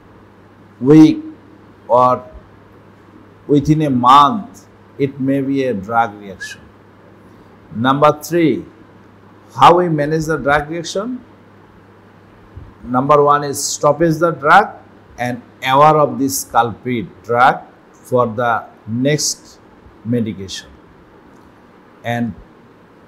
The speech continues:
topical antibiotic and topical antihistamine or systemic antihistamine along with systemic antibiotic or systemic short course steroid may beneficial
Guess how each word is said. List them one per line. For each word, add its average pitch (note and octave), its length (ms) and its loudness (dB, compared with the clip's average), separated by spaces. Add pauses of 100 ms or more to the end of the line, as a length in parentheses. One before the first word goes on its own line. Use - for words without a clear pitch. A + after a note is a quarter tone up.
(300)
topical C3+ 500 0
antibiotic C3 800 -6 (380)
and A#2 260 -8
topical A#2 460 -4
antihistamine A#2+ 880 -10 (160)
or A2 400 -6
systemic B2 560 -10
antihistamine B2 880 -8 (760)
along B2 360 -2
with B2+ 380 -12
systemic B2+ 760 -6
antibiotic A#2 800 -8 (220)
or G#2 200 -6
systemic A2 680 -12 (300)
short - 400 -6
course A2 460 -8
steroid G#2 420 -8 (280)
may A2+ 180 -8
beneficial A2+ 840 -6